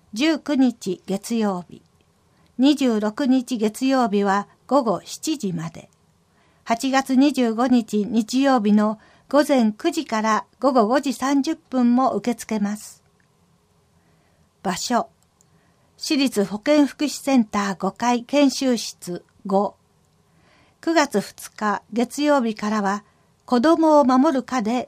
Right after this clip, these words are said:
受け付けます。問い合わせ先、子どもを守る課。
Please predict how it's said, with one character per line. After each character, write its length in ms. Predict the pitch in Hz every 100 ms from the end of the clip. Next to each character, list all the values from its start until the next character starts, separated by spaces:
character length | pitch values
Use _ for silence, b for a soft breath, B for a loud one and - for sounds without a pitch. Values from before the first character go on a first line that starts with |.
| -
受 200 | 196 208
け 60 |
付 160 | - 202
け 20 |
ま 160 | 185 190
す。 280 | - - _ _ _ _ _ _ _ _ _ _
問 180 | - 262
い 80 | 247
合 60 | 240
わ 140 | 233
せ 120 | 226
先、 440 | 214 202 - 175 165 _ _ _ _ _ _
子 140 | - 226
ど 160 | 285
も 260 | 294 285 262
を 60 | 214
守 380 | 208 226 262
る 80 | 165 -
課。 220 | 156